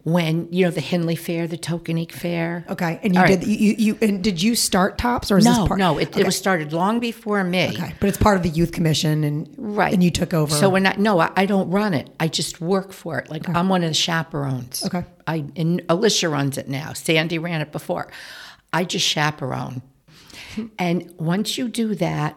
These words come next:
Speaker 1: and between that and the program, there, there's nothing, there's nothing you don't know about kids. There, you know everything. You've heard everything. You've seen everything.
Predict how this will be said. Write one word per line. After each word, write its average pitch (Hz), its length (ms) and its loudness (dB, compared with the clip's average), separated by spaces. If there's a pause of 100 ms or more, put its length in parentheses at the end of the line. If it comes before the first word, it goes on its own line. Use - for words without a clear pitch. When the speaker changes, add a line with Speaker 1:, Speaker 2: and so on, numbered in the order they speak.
(120)
Speaker 1:
and 143 340 -2 (120)
between 160 420 -4
that 180 320 -2
and 214 80 2
the 220 60 0
program, 175 480 -2
there, 190 100 -2
there's 185 300 -2
nothing, 185 360 -4
there's 175 280 -8
nothing 190 340 0
you 180 100 -2
don't 175 200 -2
know 165 220 0
about 160 260 -6
kids. - 460 -4
There, 170 220 -2
you 175 140 -2
know 185 200 0
everything. 156 520 -2
You've 175 220 -6
heard 180 320 2
everything. 185 500 -2
You've 120 180 -6
seen - 600 -2
everything. 180 640 -4